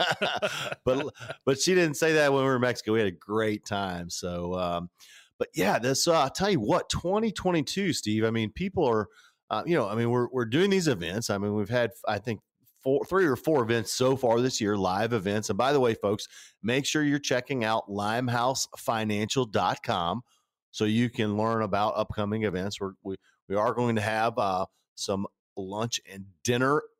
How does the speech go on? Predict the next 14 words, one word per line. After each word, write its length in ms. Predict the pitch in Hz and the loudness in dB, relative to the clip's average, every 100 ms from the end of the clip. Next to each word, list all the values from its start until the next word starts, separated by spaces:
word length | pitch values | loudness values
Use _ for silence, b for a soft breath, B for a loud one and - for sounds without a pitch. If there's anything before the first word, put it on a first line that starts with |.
| _ _ _ _ | _ _ _ _
educational 720 | 107 120 120 - 120 117 117 | -4 -2 -2 -2 -2 0 0
events 280 | 107 107 117 | 2 0 -2
coming 340 | - 113 113 107 | -4 -2 0 0
up, 240 | 117 135 | -2 -2
uh, 320 | 95 87 92 87 | -2 -2 -2 -4
this 260 | 82 113 - | -4 -6 -4
month. 280 | 101 127 - _ _ _ | -2 -4 -6 _ _ _
Very 200 | 101 127 | -2 0
excited 400 | 139 - 123 131 | 0 0 0 2
to 100 | 117 | 0
bring 360 | 90 104 110 110 | 0 -2 0 0
that 280 | 113 110 - | 0 -2 -4
to 120 | 104 | -4
you. 280 | 98 113 | -2 -6